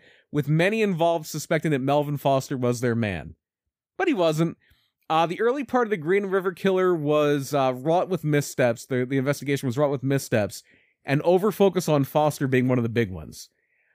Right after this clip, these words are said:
Uh, in nineteen eighty-three, a victim's parent would be the first to try to connect Gary Ridgway to the case. Seventeen-year-old Marie Malvar went missing on April thirtieth, nineteen eighty-three. She had last been seen getting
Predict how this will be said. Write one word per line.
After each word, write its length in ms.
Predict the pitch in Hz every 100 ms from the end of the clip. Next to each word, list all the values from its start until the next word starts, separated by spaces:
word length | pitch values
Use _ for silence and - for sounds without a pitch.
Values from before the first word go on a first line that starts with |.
| _
Uh, 240 | - 135 139
in 100 | 165
nineteen 420 | 190 262 262 269
eighty-three, 720 | 247 220 170 - 240 247 208
a 100 | 143
victim's 500 | 143 151 190 190 170 -
parent 480 | - 208 233 185
would 100 | 151
be 80 | 147
the 100 | 143
first 240 | 135 180 160
to 80 |
try 220 | 170 175 151
to 80 |
connect 340 | 151 160 139 _
Gary 320 | 127 143 147
Ridgway 400 | 135 190 160 123
to 60 | 104
the 80 |
case. 440 | 95 - 65 - - _ _ - _ _
Seventeen-year-old 800 | - 208 214 226 247 226 202 202
Marie 400 | 170 151 160 220
Malvar 640 | 196 151 185 196 139 113 120
went 220 | 143 139
missing 240 | 147 151
on 100 | 135
April 300 | 131 160 175
thirtieth, 580 | 143 - 190 190 123 -
nineteen 320 | 131 117 135
eighty-three. 580 | 117 104 - 117 85 85 _ _ _ _
She 180 | - 196
had 80 | 160
last 340 | 156 196 220
been 120 | 226 214
seen 240 | 214 196
getting 160 | 185